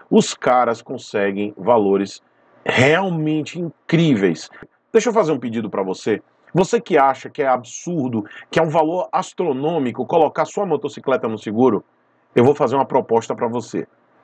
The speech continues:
Entre em contato agora, tá aqui o WhatsApp. Pode entrar em contato com o Jonas ou com o Renan. Tá aqui, qualquer um dos dois, desses dois números aqui é o WhatsApp. Manda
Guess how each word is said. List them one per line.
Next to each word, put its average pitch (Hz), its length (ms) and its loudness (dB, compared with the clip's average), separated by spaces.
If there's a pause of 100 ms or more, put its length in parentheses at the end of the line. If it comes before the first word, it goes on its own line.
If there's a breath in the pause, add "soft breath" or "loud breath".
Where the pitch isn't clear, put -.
(280)
Entre 202 380 4
em 185 60 0
contato 131 480 0
agora, 113 480 2
tá - 120 -2
aqui - 240 -6
o 123 40 -2
WhatsApp. 104 560 2 (280 soft breath)
Pode 214 220 2
entrar 175 180 -6
em 165 60 -8
contato 143 420 -2
com 139 200 -8
o 110 40 -6
Jonas 147 460 -2 (220 soft breath)
ou 160 160 2
com 156 200 -6
o 151 40 -2
Renan. 117 340 -6 (160)
Tá 165 80 2
aqui, - 220 -8
qualquer - 280 -4
um 247 120 -4
dos 170 160 -6
dois, 156 340 2
desses 139 300 -4
dois 175 240 4
números 135 340 -6
aqui 113 200 -4
é - 20 4
o 135 60 4
WhatsApp. - 540 -2 (480 loud breath)
Manda 156 680 2